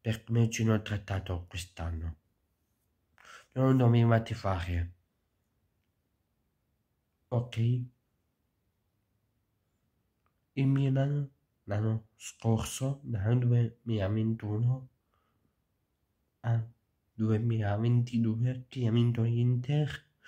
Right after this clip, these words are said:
in Coppa Italia, che la nona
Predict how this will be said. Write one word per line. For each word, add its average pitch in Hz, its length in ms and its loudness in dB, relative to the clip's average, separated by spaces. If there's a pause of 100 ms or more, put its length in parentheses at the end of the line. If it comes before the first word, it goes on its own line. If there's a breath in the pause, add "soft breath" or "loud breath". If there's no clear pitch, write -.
(880 loud breath)
in 135 220 -2
Coppa 117 240 -4
Italia, 110 680 -2 (1900)
che 135 160 0
la 104 180 2
nona 117 500 0